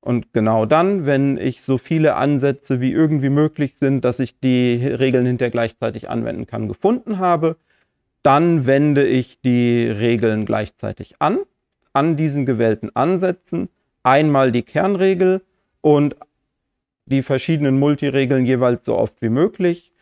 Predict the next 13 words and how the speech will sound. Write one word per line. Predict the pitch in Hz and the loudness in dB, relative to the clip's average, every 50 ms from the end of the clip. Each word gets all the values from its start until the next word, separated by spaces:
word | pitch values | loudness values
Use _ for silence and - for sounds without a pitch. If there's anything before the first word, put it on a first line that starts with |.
| _ _ _ _ - | _ _ _ _ -6
und | - 131 117 131 | -4 -2 0 0
das | 123 120 - - | 0 0 -2 -6
ergibt | - - 117 123 - 123 120 113 - _ _ _ _ _ _ - | -6 -4 -2 -2 0 0 0 -2 -4 _ _ _ _ _ _ -2
die | 120 113 113 113 110 107 | 0 2 2 2 0 -2
sogenannte | 101 - 131 127 120 117 117 110 104 107 107 104 - - - | -2 -2 -2 0 0 0 -2 -2 -2 -4 -4 -6 -6 -6 -6
amalgamierte | 104 104 104 104 107 101 110 104 107 104 98 - - - - - | -6 -4 -4 -4 -4 -4 -4 -4 -4 -4 -6 -6 -8 -12 -14 -12
Regel. | 95 95 90 - - 92 85 - _ _ _ _ _ _ _ _ _ _ _ _ _ _ _ _ _ _ _ _ _ _ _ _ _ _ _ _ _ _ _ _ _ _ _ _ _ | -12 -12 -12 -12 -14 -16 -16 -18 _ _ _ _ _ _ _ _ _ _ _ _ _ _ _ _ _ _ _ _ _ _ _ _ _ _ _ _ _ _ _ _ _ _ _ _ _
Hier | _ - 175 180 220 240 262 285 285 247 247 - _ _ _ - - - - - | _ 0 2 4 4 4 2 2 0 -4 -8 -12 _ _ _ -20 -20 -14 -6 0
eine | - 151 165 175 180 185 185 185 180 180 180 175 | 2 4 4 4 4 4 4 4 4 4 2 0
schematische | - - 160 147 139 135 135 143 160 - 170 156 - 165 156 | 0 0 0 2 2 2 2 0 0 -2 -6 -4 -2 -2 -4
Skizze, | 143 - - _ - 185 185 - _ _ _ - 180 175 170 175 165 143 135 | -4 -6 -6 _ -4 -4 -4 -6 _ _ _ -2 0 2 2 2 0 0 0
wo | 139 143 147 147 - - - _ _ | 0 2 2 2 0 -2 -6 _ _
ich | - 135 135 135 135 135 135 139 - _ _ _ _ _ | -2 0 0 2 2 0 -2 -4 -8 _ _ _ _ _